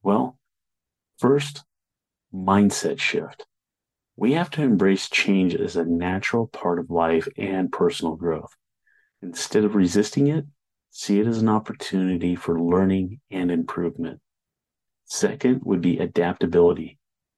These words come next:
Be open to adapting your strategies and plans if needed. You need to change, and change can provide new insights and directions on your path to success. So as we conclude today's episode,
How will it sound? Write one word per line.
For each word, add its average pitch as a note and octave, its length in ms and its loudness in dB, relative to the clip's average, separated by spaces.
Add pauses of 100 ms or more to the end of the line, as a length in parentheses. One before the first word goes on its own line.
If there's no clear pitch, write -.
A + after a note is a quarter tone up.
(280)
Be E3 180 0
open B2+ 380 2
to F#2+ 220 0
adapting F2+ 580 0
your A#2 160 0
strategies E2+ 720 -4
and A#2+ 160 -2
plans E2 380 -4
if E2 140 -6
needed. G#2 400 -4 (420)
You G2 80 -12
need A2+ 160 -2
to A2 60 -2
change, G2+ 680 0 (560)
and F2+ 160 -2
change A#2+ 400 0
can A2+ 160 -6
provide F2+ 480 0
new F#2 260 2
insights F#2+ 520 -2
and F2+ 80 -4
directions E2+ 560 -2
on E2 160 -2
your F2+ 200 0
path - 340 -4
to - 120 -16
success. - 720 -8 (580)
So - 200 -2
as F#2+ 80 2
we C#3 160 2
conclude C3 580 2
today's F#2 500 -2
episode, - 720 -8